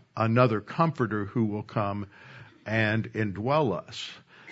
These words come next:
And so different translations use different words because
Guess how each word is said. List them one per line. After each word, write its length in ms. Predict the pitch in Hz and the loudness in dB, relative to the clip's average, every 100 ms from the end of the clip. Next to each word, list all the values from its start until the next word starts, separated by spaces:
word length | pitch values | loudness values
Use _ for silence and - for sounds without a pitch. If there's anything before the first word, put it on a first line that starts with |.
| - - | -6 4
And 440 | 123 117 120 110 | 6 6 4 0
so 140 | - 110 | -2 2
different 440 | 104 156 143 113 | 6 6 6 0
translations 880 | - 127 117 120 139 175 135 117 117 | 2 4 4 4 6 6 4 2 4
use 220 | 123 87 | 2 6
different 360 | 131 135 113 | 4 4 0
words 440 | 110 147 185 143 - | 0 2 2 0 0
because 580 | 120 - 131 117 113 | -4 0 2 2 2